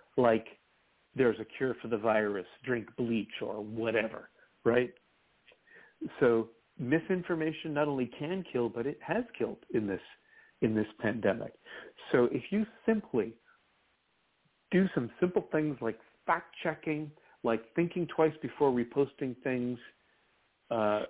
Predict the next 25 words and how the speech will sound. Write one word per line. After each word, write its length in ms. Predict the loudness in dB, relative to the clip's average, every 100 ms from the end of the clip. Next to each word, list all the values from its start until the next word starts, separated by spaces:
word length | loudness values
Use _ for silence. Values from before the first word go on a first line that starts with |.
| -6
you 260 | -2 0 0
can 300 | 2 0 0 -2
stop 300 | 0 0 -2
the 60 | -8
spread 180 | 2 4
of 120 | 4
information, 640 | 0 -4 -4 -2 -2 -4 -2
misinformation 800 | -2 -2 -6 -2 -2 -2 -6 -4
in 160 | -2 0
your 200 | -2 -4 0
own 380 | 2 2 0 -6 _ _
network 520 | -2 -2 2 0 2
of 60 | -2 2
friends 240 | 0 0 -4
and 120 | 2
colleagues. 380 | 2 4 0 -6 -20 -20 _ _ -20 -20 _
That 220 | 0 2
makes 160 | -4 -4 -2
your 160 | 0
own 280 | 0 -2 -4 _ _ -18 -18 _ -4 0
internet 500 | 2 0 -2 -4 2
bubble 440 | 2 4 -4 -6 -20 _ _
a 60 | -2
little 300 | 2 2 0
cleaner. 460 | -2 -2 -2 -4